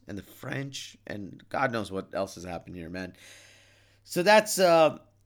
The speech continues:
that's what's going on with my life right now, what I'm doing specifically. So I haven't been able to record the last couple of days. I got here,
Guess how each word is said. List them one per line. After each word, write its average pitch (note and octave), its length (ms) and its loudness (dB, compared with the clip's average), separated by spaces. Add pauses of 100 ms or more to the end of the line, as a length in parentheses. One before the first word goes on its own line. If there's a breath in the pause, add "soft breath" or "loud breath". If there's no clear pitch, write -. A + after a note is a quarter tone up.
(140)
that's D#3+ 220 0
what's C3+ 120 -6
going E3 160 0
on D#3+ 160 4
with D3 100 0
my C#3 120 2
life D#3 420 6
right D3 180 4
now, E3 480 2
what E3+ 160 2
I'm C#3+ 180 2
doing D3+ 240 -2
specifically. C#3+ 1040 -4
So C3+ 120 -2
I C3+ 60 4
haven't C#3+ 280 0
been C#3 160 -4
able C3+ 200 -4
to C3 120 -10
record C#3+ 480 -4
the B2+ 100 -2
last G#2+ 260 -2
couple A2 180 -8
of G#2 60 -8
days. A2+ 280 -2
I F#2+ 60 -4
got B2+ 380 -2
here, G#2 480 -4